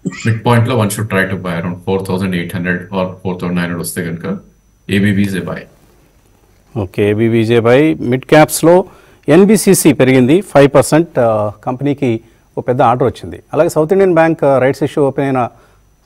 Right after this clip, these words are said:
Speaker 2: ఆ, సౌత్ ఇండియన్ బ్యాంక్ త్రీ పర్సెంట్ పెరిగింది. Uh, and campus activewear, ఎంటీఆర్ technologies ఇవన్నీ space related, uh, స్టాక్స్లో ఇవాళ activity కనిపిస్తుంది. ఎంటీఆర్, బీఈఎల్,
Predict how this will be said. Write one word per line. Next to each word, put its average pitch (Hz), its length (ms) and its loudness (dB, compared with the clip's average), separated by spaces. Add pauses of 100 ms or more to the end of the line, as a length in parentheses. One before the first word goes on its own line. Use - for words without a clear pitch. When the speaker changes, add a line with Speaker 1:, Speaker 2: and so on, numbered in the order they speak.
(180)
Speaker 2:
ఆ, 120 160 -2
సౌత్ 127 260 -2
ఇండియన్ 143 220 0
బ్యాంక్ 139 220 -2
త్రీ 151 140 0
పర్సెంట్ 156 320 -2
పెరిగింది. 110 400 -2 (560)
Uh, 110 400 2 (180)
and 110 200 -2 (460)
campus 156 380 4
activewear, 135 480 4 (120)
ఎంటీఆర్ 156 460 6
technologies 123 640 0 (120)
ఇవన్నీ 165 200 4
space 180 400 2
related, 165 480 4
uh, 127 100 6
స్టాక్స్లో 147 480 0
ఇవాళ 135 200 4
activity 123 320 0
కనిపిస్తుంది. 123 440 -4
ఎంటీఆర్, 113 520 2
బీఈఎల్, 113 560 2